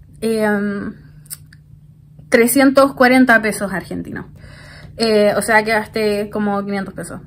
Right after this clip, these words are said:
eh, en cuatrocientos noventa. El punto es que, em, hoy en la mañana, o sea, hoy tuve mi primera clase y después fui a almorzar.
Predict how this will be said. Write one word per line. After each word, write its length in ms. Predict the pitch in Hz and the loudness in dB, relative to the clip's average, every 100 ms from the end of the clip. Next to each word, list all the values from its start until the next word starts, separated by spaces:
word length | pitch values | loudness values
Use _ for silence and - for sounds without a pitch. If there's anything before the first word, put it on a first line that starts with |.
| - | -10
eh, 420 | 214 214 208 202 | -2 0 0 0
en 80 | 202 | -2
cuatrocientos 460 | 214 208 208 214 208 | -2 -4 -4 -6 -4
noventa. 360 | 185 170 180 - - - - - | -6 -8 -12 -16 -20 -20 -20 -8
El 200 | - 240 | 0 2
punto 280 | 247 294 311 | 4 4 4
es 320 | 196 208 - - - - - - - - | 2 0 -6 -16 -20 -20 -20 -20 -20 -6
que, 720 | 226 214 220 233 247 240 - | -2 0 0 -2 -2 -4 -8
em, 600 | 214 190 185 170 170 185 - - - | -6 -4 -4 -6 -8 -12 -16 -20 0
hoy 300 | 254 247 214 | 4 6 4
en 60 | |
la 80 | 202 | 0
mañana, 420 | 214 208 165 185 - - - - - - - - - - | -2 -4 -6 -8 -12 -20 -20 -20 -20 -20 -20 -20 -12 -6
o 60 | 220 | 0
sea, 200 | 196 180 | 0 4
hoy 380 | 247 254 277 - - - - - | 6 6 4 -4 -14 -20 -20 -2
tuve 240 | 254 254 | 4 6
mi 100 | 262 | 8
primera 400 | 247 233 233 247 | 6 4 2 2
clase 480 | 254 302 320 302 311 349 - - - - - - | 4 2 2 0 -2 -4 -16 -20 -20 -20 -20 -2
y 180 | 254 277 | 2 6
después 800 | 294 311 - 262 240 277 - - | 6 2 0 2 4 2 -2 -8
fui 160 | - 208 | -2 2
a 60 | 196 | 2
almorzar. 580 | 220 240 240 320 262 | 4 2 2 2 0